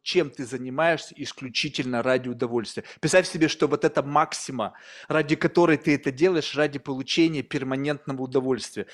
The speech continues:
Ты просто как бы смотришь на это, как бы, что я через способ пол-, мы говорим щас о способе получения удовольствия. Ты способ получения удовольствия обрела в своей вере.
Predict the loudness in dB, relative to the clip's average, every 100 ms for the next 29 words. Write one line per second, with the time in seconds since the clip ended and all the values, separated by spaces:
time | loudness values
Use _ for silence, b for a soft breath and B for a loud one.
0 | B -2 0 2 2 2 0 0 0 0
1 | -2 -2 0 -2 -2 0 0 0 -6 B
2 | B -4 0 0 0 0 2 4 2 0
3 | -4 -2 -2 -4 -10 -10 2 2 2 -4
4 | -2 -2 -2 -6 0 2 2 0 -6 -8
5 | -4 -2 -2 -4 -4 -4 -4 -2 -2 -2
6 | -6 -6 -8 -12 B B B 0 0 2
7 | 2 2 0 0 0 2 0 0 0 -2
8 | 2 0 0 -4 -4 -2 -4 -2 -2 2
9 | 2 0 -8 -8 -2 -4 0 0 0 -2